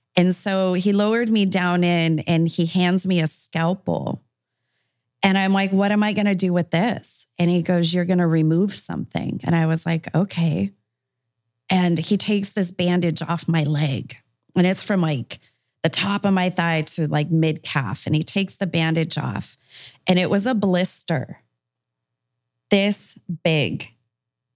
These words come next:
It, I mean, it was close to two feet long,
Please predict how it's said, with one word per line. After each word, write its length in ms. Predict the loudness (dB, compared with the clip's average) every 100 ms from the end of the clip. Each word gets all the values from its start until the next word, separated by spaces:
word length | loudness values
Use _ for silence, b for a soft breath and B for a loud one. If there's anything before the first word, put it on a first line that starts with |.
| _ -4
It, 120 | 0
I 80 | 2
mean, 240 | 2 2 2
it 160 | 0
was 320 | 0 0 -4 -8 _
close 340 | -2 0 0 -2
to 100 | -4
two 340 | -2 -2 -2
feet 340 | 0 0 0 2
long, 600 | 2 2 2 0 -2